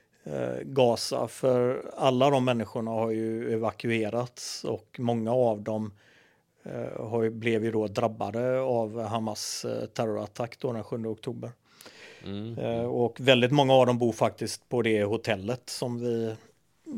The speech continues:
Speaker 1: vi bor på nu. Och, och jag menar, när man reser runt i de här helt öde områdena,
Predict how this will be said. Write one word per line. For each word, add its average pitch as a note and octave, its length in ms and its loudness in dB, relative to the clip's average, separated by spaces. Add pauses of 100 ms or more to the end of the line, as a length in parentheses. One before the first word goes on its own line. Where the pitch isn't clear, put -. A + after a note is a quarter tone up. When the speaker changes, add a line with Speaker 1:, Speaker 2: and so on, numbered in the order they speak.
Speaker 1:
vi A2+ 200 0
bor A2+ 220 -2
på A2+ 240 -8
nu. G#2 200 -6 (640)
Och, C#3+ 200 8
och D3+ 320 8
jag D#3+ 220 6
menar, D#3+ 220 8
när D3+ 60 4
man D3+ 160 6
reser D#3 340 4
runt D3+ 420 6
i F3+ 40 6
de F3+ 160 4
här C#3 560 4
helt C3 300 2
öde B2 440 4
områdena, A#2 920 2